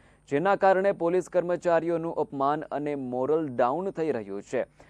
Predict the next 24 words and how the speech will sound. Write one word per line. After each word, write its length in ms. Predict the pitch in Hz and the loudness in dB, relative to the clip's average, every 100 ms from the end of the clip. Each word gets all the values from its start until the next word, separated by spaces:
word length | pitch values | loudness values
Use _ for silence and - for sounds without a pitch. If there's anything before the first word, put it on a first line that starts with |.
| _ - | _ -2
પોલીસ 260 | 143 156 | 0 2
પરિવારનું 540 | 175 170 165 175 180 175 | 2 4 4 4 2 0
કહેવું 340 | 165 160 190 | 0 4 2
છે 200 | 185 185 | 2 -2
કે 160 | 196 185 | 0 -2
પોલીસ 360 | 170 175 170 | -2 -2 -2
કર્મચારીઓ 760 | 180 170 170 - 165 160 170 147 | -2 -2 -2 0 0 2 0 -2
રાત 360 | 131 143 147 | 2 2 2
દિવસ 400 | 147 151 160 135 | -4 0 0 -2
જોયા 320 | 117 127 139 | -4 0 0
વગર 480 | 131 123 151 127 127 - - - | 0 0 0 0 0 -4 -20 0
પ્રજાના 520 | 156 156 190 190 208 | 2 4 2 4 0
જાનમાલની 760 | 143 147 170 180 175 175 175 160 | 0 0 0 2 4 4 2 0
રક્ષા 420 | 135 - 160 170 | -2 -4 -2 0
કરે 260 | 165 151 147 | 0 -2 -2
છે 280 | 165 175 - | -6 -8 -4
અને 180 | 143 135 | -6 -6
ખડે 300 | - 139 175 | -4 0 0
પગે 300 | 156 147 156 | 0 -2 -2
પોતાની 460 | 151 143 143 143 | -2 -2 -4 -4
ફરજ 400 | 139 131 151 120 | -6 -4 -2 -2
નિષ્ઠાપૂર્વક 760 | 120 123 135 160 156 143 127 139 | -4 -8 -6 -4 -2 -2 -4 -4
બજાવે 480 | 135 123 104 95 101 | -4 -2 -2 -4 -8
છે. 220 | 127 | -8